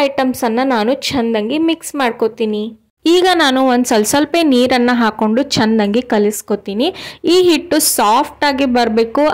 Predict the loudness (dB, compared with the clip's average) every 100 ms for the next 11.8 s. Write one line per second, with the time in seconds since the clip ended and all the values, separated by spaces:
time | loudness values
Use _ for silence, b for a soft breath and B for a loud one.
0 | -2 -4 0 2 2 2 2 2 0 0
1 | 0 2 2 0 0 0 0 0 0 0
2 | 0 2 2 2 0 B B -4 0 0
3 | 0 0 0 2 2 0 2 -2 0 0
4 | -2 B B -4 0 2 2 2 2 2
5 | 2 2 2 2 2 2 0 -2 -2 0
6 | 0 0 -2 0 0 -2 0 -2 0 2
7 | 2 2 2 -2 -2 -4 0 -2 0 0
8 | 0 -4 -6 -2 -2 -2 -4 -4 -8 _
9 | -20 _ -6 -2 0 2 0 0 -2 -2
10 | -2 0 0 0 -4 -2 -4 0 0 0
11 | -2 0 0 2 0 -2 -4 -2